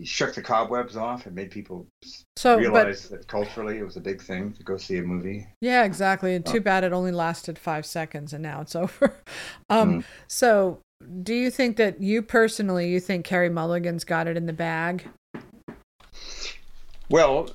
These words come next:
Speaker 1: no, I don't, because as you have pointed out, uh, repeatedly, uh, it's not about quality of performance, uh, or, the, you know, how well it's written and how well they deliver what has been written. It's about,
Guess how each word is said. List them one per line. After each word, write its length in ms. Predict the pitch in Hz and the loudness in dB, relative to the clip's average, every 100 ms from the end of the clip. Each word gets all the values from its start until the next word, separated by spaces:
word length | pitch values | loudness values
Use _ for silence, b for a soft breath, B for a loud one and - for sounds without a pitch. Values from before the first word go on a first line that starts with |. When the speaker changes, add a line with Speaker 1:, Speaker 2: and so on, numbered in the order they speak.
| - | -14
Speaker 1:
no, 220 | 143 156 | -4 0
I 120 | 131 104 | 0 2
don't, 280 | 147 131 | 0 0
because 400 | 156 - 120 95 | -6 -10 -10 -10
as 260 | 101 98 - | -12 -12 -12
you 140 | 117 | -10
have 120 | 107 98 | -8 -8
pointed 340 | 120 104 95 | -8 -6 -4
out, 220 | 98 87 - | -4 -4 -8
uh, 120 | 95 90 | -6 -6
repeatedly, 760 | 87 90 180 165 90 69 82 101 - | -8 -6 -2 -2 -4 -12 -14 -14 -8
uh, 360 | 90 82 80 - | -4 -4 -4 -6
it's 180 | 92 - | -8 -2
not 160 | 101 | -2
about 340 | 92 95 92 - | 2 0 0 -2
quality 420 | 95 90 85 87 | -2 -2 -4 -8
of 100 | 76 - | -10 -16
performance, 720 | - 87 82 82 - - - 90 | -12 -8 -8 -10 -10 -12 -8 -6
uh, 220 | 80 82 | -2 -2
or, 200 | 87 87 | 0 -2
the, 240 | - - 127 | -4 -2 0
you 40 | |
know, 120 | 98 | 2
how 180 | 90 104 | 2 0
well 280 | 82 90 87 | 0 -2 -4
it's 160 | - | -6
written 340 | 95 87 82 82 | -10 -8 -10 -10
and 120 | 80 | -6
how 160 | 90 82 | -4 -2
well 280 | 82 85 | -2 -2
they 120 | 78 82 | -2 -8
deliver 540 | 82 85 82 82 78 | -6 -6 -4 -2 -2
what 260 | 78 92 87 | 0 0 0
has 300 | 92 101 85 | -2 -2 -4
been 180 | 80 80 | -10 -12
written. 360 | 82 76 80 - B B B - | -14 -14 -18 -18 B B B -16
It's 160 | - | -10
about, 320 | 92 82 76 | -2 0 0